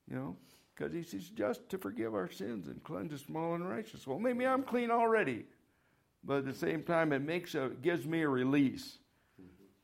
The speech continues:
of right standing. I know I'm righteous by the blood and all that. Anyway, there's many other things here, but, but, uh, that's probably as far as I wanna go today. So, you know, it's,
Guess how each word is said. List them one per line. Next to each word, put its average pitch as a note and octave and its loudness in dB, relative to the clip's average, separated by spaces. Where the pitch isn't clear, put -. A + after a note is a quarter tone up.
of A#2+ -2
right C#3 4
standing. A#2 -2
I G#2 -2
know B2 0
I'm A2+ 0
righteous A2+ 0
by A#2+ -2
the A#2+ -4
blood G2+ 2
and G2+ -2
all G#2 0
that. G#2+ 0
Anyway, D#3+ 6
there's F#3 4
many D3+ 0
other A#2 -2
things A2+ -8
here, A2+ -4
but, C3 -4
but, C3 -2
uh, B2 2
that's D3+ 2
probably D#3+ 4
as C3 0
far D3 4
as C#3+ 0
I C#3+ 4
wanna D3 2
go D3 6
today. D3 6
So, D3+ 0
you C#3+ 2
know, D#3+ 2
it's, C#3+ -2